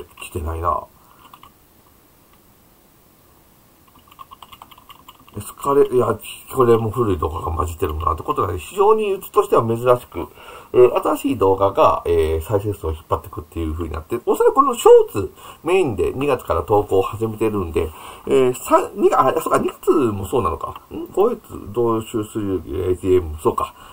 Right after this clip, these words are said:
えー、ですから、二月の時はもうすでに、あ、そうか。ですから、この二月から、えー、この古い動-、えー、新しい動画で結構再生回数を、を、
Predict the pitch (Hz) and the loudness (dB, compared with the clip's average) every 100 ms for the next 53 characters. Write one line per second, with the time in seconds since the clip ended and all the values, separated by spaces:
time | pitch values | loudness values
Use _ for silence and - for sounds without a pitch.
0 | - 139 143 254 - 82 76 170 - - | -8 -4 -2 -4 -2 -2 -4 -4 -4 -4
1 | 113 101 - - 87 82 82 - 107 73 | -4 -4 -6 -2 0 0 -4 -6 -6 -8
2 | 76 71 - - - - - _ - 170 | -4 -4 -2 -4 -8 -18 -20 _ -8 -2
3 | 85 - 196 208 220 277 - - - 196 | 0 4 4 4 2 -2 -4 -8 0 2
4 | 240 104 - _ _ _ _ _ _ _ | 4 2 0 _ _ _ _ _ _ _
5 | _ _ _ - - 92 95 87 - - | _ _ _ -6 -2 2 2 2 -4 -12
6 | - - 190 190 147 123 123 - - 113 | -20 -4 4 6 6 6 4 4 2 4
7 | 107 160 226 262 165 170 175 185 185 - | 4 2 0 -2 -2 0 2 4 2 -2
8 | 214 285 - - - - 113 - - - | -8 -4 -4 -4 -6 2 2 2 -6 -6
9 | 135 127 135 123 120 - 110 127 - - | -2 2 2 4 2 0 0 2 0 0
10 | 196 135 | 0 0